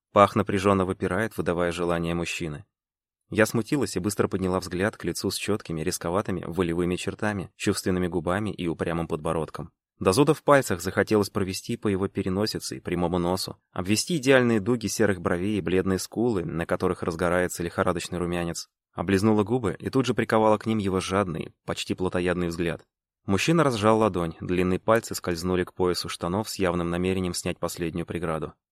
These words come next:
"Не надо!" — вскрикнула я, пытаясь остановить его. "Что именно?" Воркующий баритон завибрировал у меня внутри на незнакомых ранее струнах. "Раздеваться?" — неуверенно выдохнула я. "Но ведь ты уже разделась, а мне хочется присоединиться к тебе".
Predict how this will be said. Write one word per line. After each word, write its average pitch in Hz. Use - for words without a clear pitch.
"Не 135
надо!" — 175
вскрикнула 95
я, 98
пытаясь 92
остановить 98
его. 80
"Что -
именно?" 90
Воркующий 95
баритон 92
завибрировал 90
у 87
меня 87
внутри 92
на 98
незнакомых 85
ранее 87
струнах. 85
"Раздеваться?" — 135
неуверенно 98
выдохнула 95
я. 92
"Но 87
ведь 82
ты 87
уже 82
разделась, 90
а -
мне 82
хочется 120
присоединиться 87
к -
тебе". 80